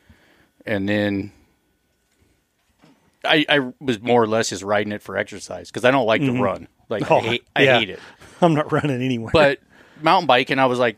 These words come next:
Speaker 1: you know, just go rip around, and,
Speaker 2: Yeah.
Speaker 1: you know, it's, it was fine. And then, uh, I kinda just saw these g-, some of these guys doing, like, you know, a lot of times before I go to bed, I'm, like, YouTubing, you know, and I'm just watching some YouTube video.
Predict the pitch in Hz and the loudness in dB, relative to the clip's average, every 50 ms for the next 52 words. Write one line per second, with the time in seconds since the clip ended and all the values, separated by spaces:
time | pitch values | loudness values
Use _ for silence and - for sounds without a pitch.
0 | _ _ _ 135 127 120 117 120 123 139 120 - - 143 123 113 123 120 - - | _ _ _ -6 -4 -2 -2 -2 -2 -2 -6 -2 0 0 0 2 0 -2 -2 -2
1 | 107 101 98 104 113 120 123 113 101 95 92 - _ _ - - - 139 143 143 | -6 -2 0 0 0 0 0 -2 -8 -10 -12 -14 _ _ -20 -12 -4 -4 -2 -2
2 | 110 101 107 113 120 117 - - 139 123 117 107 104 - - 147 147 120 90 87 | -2 -2 -2 -2 -2 -4 -8 -8 -8 -8 -6 -6 -8 -4 -2 -2 -2 -2 -4 -10
3 | _ _ _ - - - - - - - - - - _ _ _ _ _ _ _ | _ _ _ -20 -20 -20 -20 -20 -20 -20 -20 -20 -20 _ _ _ _ _ _ _
4 | _ _ - 202 175 160 156 156 151 147 139 139 139 135 131 123 117 110 110 - | _ _ 2 4 4 6 6 6 6 4 4 4 4 4 6 4 4 2 0 -6
5 | - - - - - - - - - _ _ _ _ _ _ _ _ _ _ _ | -18 -20 -20 -20 -20 -20 -20 -20 -20 _ _ _ _ _ _ _ _ _ _ _
6 | _ _ - _ - 127 127 123 - 139 139 131 127 123 123 120 - - - 135 | _ _ -20 _ -12 -8 -8 -2 0 0 2 2 2 0 0 -4 -4 -2 2 4
7 | 120 120 120 117 113 113 107 98 101 - - - - - 123 123 110 110 110 101 | 6 6 6 6 4 0 -6 -8 -8 -8 -8 -6 -6 -6 -6 -6 -4 -6 -8 -6
8 | 98 113 107 107 110 113 101 95 113 117 113 110 107 101 98 98 98 92 - - | -2 2 4 4 4 4 2 0 0 2 2 2 0 0 0 -2 -2 -2 -6 -18
9 | - - - _ _ _ _ _ _ _ _ _ - - _ - - _ _ _ | -20 -20 -20 _ _ _ _ _ _ _ _ _ -20 -20 _ -20 -20 _ _ _
10 | 135 131 107 95 98 107 110 107 95 - 110 107 101 98 - - 113 98 - - | -4 -2 -2 -2 2 2 2 2 2 2 0 0 0 -2 -6 -8 -10 -8 -2 2
11 | 107 104 104 101 101 104 98 87 92 104 104 104 101 101 98 95 90 90 85 - | 2 2 4 4 2 2 0 2 2 2 2 4 2 2 0 -2 -6 -8 -8 -12
12 | - 107 98 101 98 - - 95 90 87 92 90 90 92 92 98 98 101 98 95 | -12 -8 -6 -6 -6 -6 -6 -8 -6 -6 -8 -8 -8 -8 -6 -6 -6 -6 -6 -8
13 | 92 95 95 - - 95 90 95 - - 117 110 - 107 101 95 101 104 101 - | -10 -10 -12 -10 -10 -10 -10 -10 -10 -12 -12 -12 -12 -10 -10 -8 -8 -10 -8 -8
14 | 107 101 104 104 104 98 104 104 98 101 104 | -10 -10 -8 -8 -8 -8 -8 -6 -6 -6 -8